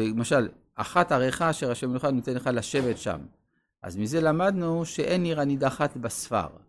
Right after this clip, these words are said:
בספר, אם אתה תכרית עיר הנידחת,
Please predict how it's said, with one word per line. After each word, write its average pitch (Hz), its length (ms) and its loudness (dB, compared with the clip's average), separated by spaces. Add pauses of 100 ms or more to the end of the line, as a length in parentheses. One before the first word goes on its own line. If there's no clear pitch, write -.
(420)
בספר, 147 560 0
אם 131 160 0
אתה 113 400 0
תכרית 131 600 -6
עיר 120 260 -4
הנידחת, 98 800 -6